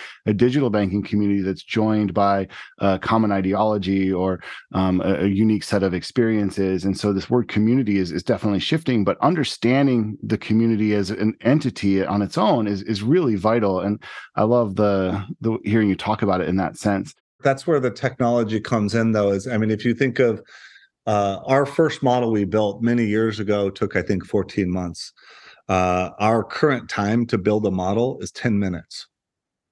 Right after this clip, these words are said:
Speaker 2: Ten
Speaker 1: Wow.
Speaker 2: minutes, hands on keyboard. And so w-, why is that important and why does that differentiate us in the marketplace is because we're able to tailor a model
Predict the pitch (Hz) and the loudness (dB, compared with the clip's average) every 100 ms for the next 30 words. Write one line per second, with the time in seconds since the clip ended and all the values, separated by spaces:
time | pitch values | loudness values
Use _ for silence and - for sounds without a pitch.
0 | _ _ _ _ - 131 120 120 113 - | _ _ _ _ -4 0 2 2 0 -2
1 | 101 101 - _ 113 98 90 82 82 - | -2 -4 -8 _ -2 -2 -2 -6 -8 -14
2 | - - - 117 110 120 117 202 123 - | -20 -16 -2 0 2 0 0 -6 -8 -2
3 | 123 131 131 120 123 113 107 107 123 101 | 0 2 2 2 0 0 -2 0 -2 0
4 | 101 101 101 101 98 98 95 - 101 110 | -2 0 0 0 0 -2 -4 -2 -4 -2
5 | 90 101 92 90 92 90 98 165 143 104 | 0 0 0 -2 -4 -2 0 0 0 0
6 | 107 98 101 85 98 95 107 135 139 113 | 0 0 -4 -2 -2 0 0 0 0 0
7 | 120 123 104 - 104 - 101 110 113 110 | 2 0 -2 -2 -6 -2 -2 0 2 0
8 | 98 92 90 104 127 139 | 0 -2 -2 -2 -2 -2